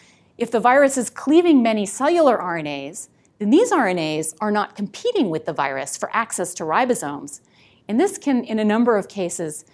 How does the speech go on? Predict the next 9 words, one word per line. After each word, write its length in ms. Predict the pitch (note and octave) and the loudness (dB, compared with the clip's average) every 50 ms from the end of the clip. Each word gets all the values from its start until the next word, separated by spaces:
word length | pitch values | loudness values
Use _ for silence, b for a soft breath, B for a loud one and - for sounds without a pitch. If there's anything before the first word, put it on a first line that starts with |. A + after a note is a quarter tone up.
| b b b b _ _ _ _ _ _ _ - | b b b b _ _ _ _ _ _ _ -8
enhance 640 | G#3 G3 - - - D#4 G#4 F#4+ G3 D3 - - - | -8 -8 -8 -8 -8 -4 -2 -2 -2 -4 -6 -10 -10
the 160 | - F#3+ F3+ | -6 -6 -6
ability 460 | F3 F3 G3+ A3+ B3 A#3+ A3 F#3+ F3 | -4 0 2 4 4 6 4 4 2
of 180 | E3+ D3 - - | 0 -2 -4 -12
viral 440 | F3+ - G3 A#3+ D#4+ D4 A3 F3 E3+ | -4 -4 -2 -2 0 0 -2 -2 -2
genes 300 | - D#3+ D3+ C#3+ C#3+ - | -4 -8 -6 -6 -8 -10
to 80 | - - | -8 -6
get 180 | E3+ - - | -6 -6 -6
translated 640 | - - D3+ D3 C#3+ C#3 - C#3+ C#3 C3+ C#3+ C#3 - | -8 -10 -8 -8 -8 -8 -8 -8 -8 -8 -10 -12 -12